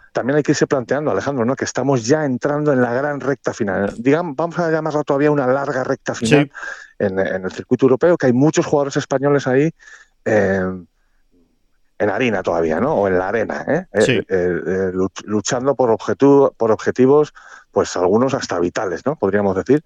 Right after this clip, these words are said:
Speaker 2: Sí, sí.
Speaker 1: Y, y, y, y hay que estar muy pendientes también, ¿no? Porque, entre otras cosas, Wentworth reparte mucho, mu-,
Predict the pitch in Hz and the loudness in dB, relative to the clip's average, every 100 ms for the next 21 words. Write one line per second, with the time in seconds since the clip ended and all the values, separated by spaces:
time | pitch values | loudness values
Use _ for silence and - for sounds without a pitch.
0 | - 143 156 110 117 104 101 - 107 104 | -4 -4 -4 -2 2 4 2 2 2 2
1 | 104 98 98 98 - 110 101 98 95 90 | 0 -2 -6 -8 -6 -2 0 0 -2 -6
2 | 90 87 _ _ _ - - - _ _ | -12 -20 _ _ _ -20 -20 -20 _ _
3 | 127 139 143 104 98 90 104 - - 98 | 0 2 0 0 0 0 0 -2 -4 -2
4 | 139 104 135 - 101 110 - - - - | 0 0 0 -2 0 0 0 -4 -10 -4
5 | 139 - 151 - 160 156 151 135 - 113 | -4 -2 -4 -2 -2 -2 -2 -6 -4 0
6 | 139 135 143 - _ - - _ _ _ | 0 2 -2 -2 _ -20 -20 _ _ _
7 | 107 _ _ - 104 160 156 127 127 - | -20 _ _ -6 -4 -4 -4 -2 0 -2
8 | - 110 107 101 90 123 | -2 -2 -2 -4 -6 -6